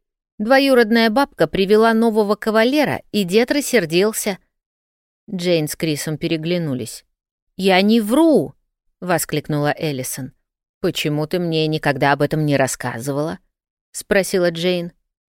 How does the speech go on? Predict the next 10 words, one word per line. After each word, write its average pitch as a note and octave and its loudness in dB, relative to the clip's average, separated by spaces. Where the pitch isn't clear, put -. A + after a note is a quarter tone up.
«Понятия E3 -2
не D3+ -6
имею. D3+ -8
Подумаешь, D#4 2
призрак. D#3+ -4
Разве B3+ 2
такое C4 4
не B3 4
случается C4+ 0
постоянно? C#3 -2